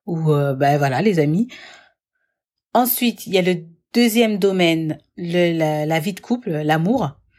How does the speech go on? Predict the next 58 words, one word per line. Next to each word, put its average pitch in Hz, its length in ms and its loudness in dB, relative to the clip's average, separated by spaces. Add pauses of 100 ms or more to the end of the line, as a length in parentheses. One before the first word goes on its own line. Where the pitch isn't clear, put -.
(640)
Là, 185 300 2
tu 196 140 -12
vas 165 100 2
prendre 170 260 -2
en 160 60 -2
compte, 170 280 -4
ben, 147 160 0
justement 160 380 -2
l'état 160 300 0
de 151 100 -2
ta 147 180 -2
vie 147 140 -4
sentimentale, 165 920 0
euh, - 340 -6
et 170 120 -10
puis 156 280 -2
voir 156 260 -2
si 156 140 -8
tu - 120 -8
es 147 40 -4
satisfaite 156 720 -2
ou 139 60 -6
pas, 175 380 2
ou 160 60 -2
même 160 180 2
si 160 140 -6
tu 160 120 -4
es - 20 -2
célibataire, 147 560 -2
si 170 100 -6
tu 156 120 -8
es 147 40 -4
satisfaite 156 440 -4
de 151 60 -4
ton 147 200 -2
célibat, 156 480 0 (300)
si - 120 -10
tu - 80 0
as 151 80 2
besoin 170 360 2
de 156 120 -2
quelqu'un 160 560 0
ou 165 100 -2
pas. 202 280 -2 (760)
Euh, 190 180 4
troisième 208 440 0
domaine 202 480 0
que 185 120 -4
j'ai 160 120 -4
répertorié, 170 840 0
il 214 60 -2
y 185 60 2
avait 156 240 0
la 139 160 0
carrière, 165 600 -2
la 160 120 0
vie 151 120 -6
professionnelle. 151 680 -4